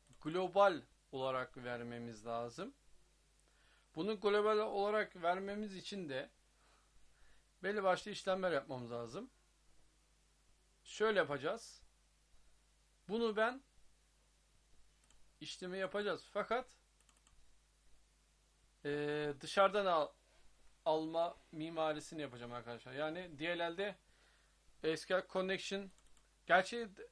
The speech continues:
e, dışarıdan vermemize gerek yok arkadaşlar. Çünkü tüm iş, S Q L işlemleri burada yapacağımız için. Şöyle yapacağız. Buna gene aynı bir prop yapacağız arkadaşlar.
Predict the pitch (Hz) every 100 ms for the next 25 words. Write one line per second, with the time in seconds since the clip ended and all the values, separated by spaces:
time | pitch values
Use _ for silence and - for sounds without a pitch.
0 | _ - 170 175 175 175 175 175 175 165
1 | - 196 208 208 202 202 202 196 196 190
2 | 196 196 - 202 147 139 135 135 160 175
3 | 180 180 - 208 208 - - 165 - 185
4 | 175 175 180 170 165 175 165 220 180 131
5 | - 123 - _ - - _ - - -
6 | _ _ _ _ _ - _ _ _ _
7 | _ - - _ - 185 208 185 139 143
8 | 185 214 - - - - - _ _ _
9 | _ _ _ 190 220 220 226 202 170 170
10 | 151 _ 180 180 - 190 185 180 147 135
11 | 131 127 123 131 127 196 202